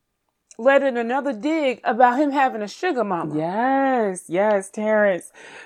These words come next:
Speaker 2: Terrence said that to, to Lewis. Uh, "You want me to call your sugar mama for you and get her over here?" So that kinda
Speaker 1: He's
Speaker 2: made me
Speaker 1: already
Speaker 2: think, too.
Speaker 1: feeling inferior to his wife.
Speaker 2: In the beginning, I thought that they were equal as far as pay. So, I mean, like,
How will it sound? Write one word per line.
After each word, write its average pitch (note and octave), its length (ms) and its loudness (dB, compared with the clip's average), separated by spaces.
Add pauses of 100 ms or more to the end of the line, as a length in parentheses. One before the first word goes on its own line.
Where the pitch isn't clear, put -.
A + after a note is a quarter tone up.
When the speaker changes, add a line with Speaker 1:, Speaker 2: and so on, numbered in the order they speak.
Speaker 2:
Terrence B3 380 4
said B3+ 300 4
that A3 300 6
to, G3+ 260 2
to - 180 -4
Lewis. G3 720 0 (360)
Uh, F#3 200 4
"You A3+ 80 0
want D4+ 80 8
me D#4 60 6
to D4+ 60 2
call D#4 160 6
your D4+ 140 6
sugar D#4 240 0
mama D#4 260 4
for D#4+ 240 8
you D4+ 180 6
and C#4 100 4
get D#4+ 120 4
her E4 160 6
over D4 200 8
here?" D4 320 4 (240)
So B3+ 220 4
that G#3+ 360 2
kinda B3+ 300 -4
Speaker 1:
He's A3 160 0
Speaker 2:
made G3+ 140 -6
me G3+ 80 -8
Speaker 1:
already G4 520 8
Speaker 2:
think, E4+ 60 2
too. F#4+ 60 -2
Speaker 1:
feeling G4 340 4
inferior E4 600 0
to C4+ 180 -4
his A3+ 100 -4
wife. B3 340 2
Speaker 2:
In C4+ 160 -6
the C4 100 -2
beginning, A3+ 640 -6
I F3+ 180 -6
thought E3+ 500 0
that F#3 180 -2
they F3 180 0
were F#3+ 320 -4
equal G3+ 360 -4
as E3+ 180 -4
far D#3 220 0
as D#3+ 160 -6
pay. C#4 460 -8 (300)
So, A#3 300 4
I A#3+ 120 4
mean, A#3 280 -4 (200)
like, G#3 380 6